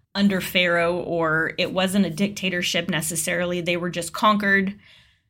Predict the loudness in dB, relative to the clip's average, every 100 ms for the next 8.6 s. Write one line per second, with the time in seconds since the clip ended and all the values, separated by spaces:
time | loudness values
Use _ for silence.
0 | _ _ -12 2 2 2 -4 _ _ -2
1 | 2 4 6 6 4 4 0 2 0 0
2 | 2 2 2 0 -4 -6 -6 -8 -14 _
3 | _ -2 0 0 -2 -10 _ _ _ -2
4 | 2 2 2 -2 -6 -18 -2 0 2 2
5 | 2 2 2 2 -2 -2 -4 -4 -6 -2
6 | -2 -2 -8 _ _ _ _ _ _ _
7 | _ _ _ -2 4 4 2 0 2 2
8 | 0 -4 -4 -4 -4 -6